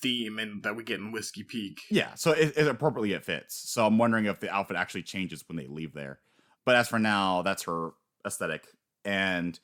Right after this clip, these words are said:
Speaker 2: I think right now her power is basically, like, telekinesis, because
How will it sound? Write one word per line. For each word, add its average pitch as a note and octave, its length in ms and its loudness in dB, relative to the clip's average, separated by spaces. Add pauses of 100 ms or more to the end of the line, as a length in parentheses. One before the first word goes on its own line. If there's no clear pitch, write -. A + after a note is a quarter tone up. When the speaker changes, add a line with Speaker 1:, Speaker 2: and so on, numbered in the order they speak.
(260)
Speaker 2:
I A#2 100 2
think A3 260 -2
right A#3+ 100 -4
now D3+ 200 4
her C#3 180 2
power A2+ 420 2
is A2+ 80 -2
basically, G#2+ 300 -2
like, E2+ 160 -8 (100)
telekinesis, G#2+ 640 -6
because E2+ 640 -4